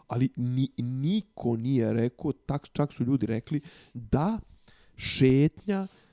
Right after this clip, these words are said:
svakodnevno po pola sata, sat je poželjna zarad generalnog opšte-, opšteg zdravlja.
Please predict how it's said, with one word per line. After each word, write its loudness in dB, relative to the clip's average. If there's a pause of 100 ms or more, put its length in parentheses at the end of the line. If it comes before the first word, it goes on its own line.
(100)
svakodnevno 0
po -6
pola 0
sata, -6
sat -4 (200)
je 8
poželjna 6 (340)
zarad -2
generalnog 2
opšte-, 0
opšteg 2
zdravlja. -6